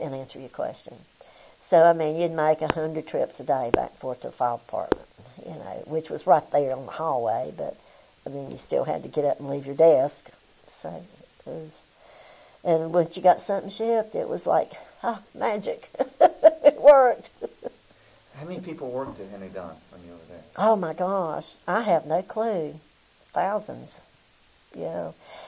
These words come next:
Speaker 1: And see, that was what the, I just worked for the upholstery division, which was in High Point. And now, case goods is all made here in Morganton and Spruce Pine. So case goods is all your entertainment centers, your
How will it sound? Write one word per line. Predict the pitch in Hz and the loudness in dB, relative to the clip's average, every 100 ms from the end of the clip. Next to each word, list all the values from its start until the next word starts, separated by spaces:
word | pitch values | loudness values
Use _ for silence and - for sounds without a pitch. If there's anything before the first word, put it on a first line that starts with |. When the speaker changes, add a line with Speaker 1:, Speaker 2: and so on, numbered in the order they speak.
| - | -2
Speaker 1:
And | 185 | 0
see, | - 226 220 190 | 6 6 6 6
that | 233 285 311 | 8 10 10
was | 262 - - - - | 6 0 -18 -4 -4
what | - 202 202 | 4 4 6
the, | - - - - | -2 -6 -10 -2
I | 202 240 | 4 4
just | - | 6
worked | 208 - | 4 4
for | 180 | 2
the | 170 | -2
upholstery | 160 220 208 208 151 | 2 6 6 4 -6
division, | 139 139 127 - - - - - - - | -6 -6 -8 -10 -16 -18 -20 -20 -20 -12
which | - 151 | -6 -6
was | 160 156 | -6 -6
in | 180 | -4
High | 214 220 | -2 -2
Point. | - 60 58 - _ | -4 -10 -10 -14 _
And | - 170 - | -6 -6 -4
now, | 147 | -8
case | 139 - 240 - | 2 8 8 6
goods | - 190 175 175 | 2 6 6 4
is | 165 | 4
all | 180 165 | 6 6
made | 165 156 | 6 2
here | 165 160 | 2 -2
in | 156 | 0
Morganton | 170 190 196 202 185 | 2 2 0 -6 -8
and | 175 | -8
Spruce | - 240 247 | -2 0 0
Pine. | - 117 - - - 170 - - - - - | -10 -14 -14 -14 -16 -20 -20 -20 -20 -20 -20
So | - - | -2 -2
case | - 208 240 - | 4 6 4 2
goods | 185 180 175 175 175 | 0 4 4 2 -2
is | 165 165 156 - | -8 -8 -6 0
all | 160 | 2
your | 160 156 | 2 0
entertainment | 151 151 180 170 185 - | 0 -4 -6 -4 -6 -8
centers, | - 185 190 175 185 175 175 175 170 | -6 -4 -4 -4 -4 -4 -4 -4 -6
your | 151 151 147 | -4 -2 -2